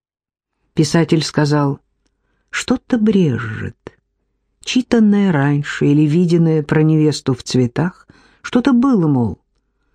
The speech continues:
У монаха тоже брезжило, но, в отличие от писателя, он точно знал, где он это видел. Он отоварился продуктами в гастрономе и отправился домой.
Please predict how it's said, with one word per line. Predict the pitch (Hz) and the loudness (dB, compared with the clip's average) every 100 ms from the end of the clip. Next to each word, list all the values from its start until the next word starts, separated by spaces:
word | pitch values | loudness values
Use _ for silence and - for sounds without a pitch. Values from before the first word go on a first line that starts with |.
| _ _ _ | _ _ _
У | 202 | 0
монаха | 240 247 240 247 | 2 2 0 0
тоже | 240 190 170 | 2 2 2
брезжило, | 208 262 220 143 143 156 | 2 0 0 0 0 2
но, | 180 190 | 2 0
в | |
отличие | 196 196 185 - 165 | -2 0 -2 -2 -4
от | |
писателя, | - 180 - 240 - 147 147 | -4 -6 -4 -6 -2 -2 0
он | 175 175 | 0 0
точно | 170 185 175 - 156 156 | 0 0 0 -2 -2 0
знал, | 147 156 170 202 226 _ _ _ _ - | 2 0 0 -2 -6 _ _ _ _ -4
где | 135 143 135 170 190 220 _ _ _ | -2 0 2 2 0 -4 _ _ _
он | - 147 170 175 - _ _ | -2 0 2 -2 -8 _ _
это | - 156 151 147 - 185 - - | 0 0 0 -4 -4 -4 -6 -10
видел. | 123 113 104 95 95 _ _ _ _ _ _ _ _ _ _ _ _ | -6 -6 -6 -8 -10 _ _ _ _ _ _ _ _ _ _ _ _
Он | 339 | -2
отоварился | 285 262 247 190 - | 0 0 2 0 0
продуктами | 180 175 185 185 160 | 0 0 0 0 0
в | 151 | 2
гастрономе | 160 175 202 240 302 196 | 0 -2 0 2 2 0
и | |
отправился | 175 170 165 156 - 131 | -2 -2 -2 -2 -4 -2
домой. | 127 110 107 101 | 0 0 -2 -6